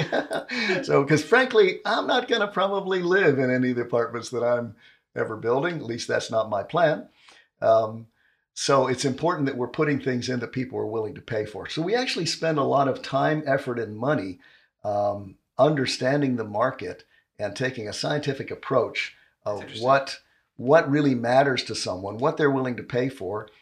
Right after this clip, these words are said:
Speaker 1: and what is a complete waste of money.
Speaker 2: That's interesting. I, I, um, I think on the residential side of things, I think people do that naturally, right?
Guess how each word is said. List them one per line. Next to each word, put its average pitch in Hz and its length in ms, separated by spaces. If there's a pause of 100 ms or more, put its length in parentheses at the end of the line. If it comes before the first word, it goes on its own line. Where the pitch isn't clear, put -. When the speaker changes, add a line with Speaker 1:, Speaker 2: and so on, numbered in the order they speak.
(220)
Speaker 1:
and 135 440
what 147 200
is 151 160
a 123 60
complete 131 380
waste 131 260
of 120 120
money. 135 340 (800)
Speaker 2:
That's 156 140
interesting. 131 440 (140)
I, 110 200 (180)
I, 110 280 (160)
um, - 180 (480)
I - 40
think 262 240 (160)
on 165 160
the - 140 (840)
residential 175 580
side 120 340
of - 140
things, - 500 (180)
I 135 60
think - 260
people 127 300
do 131 200
that - 260
naturally, - 440 (100)
right? 87 240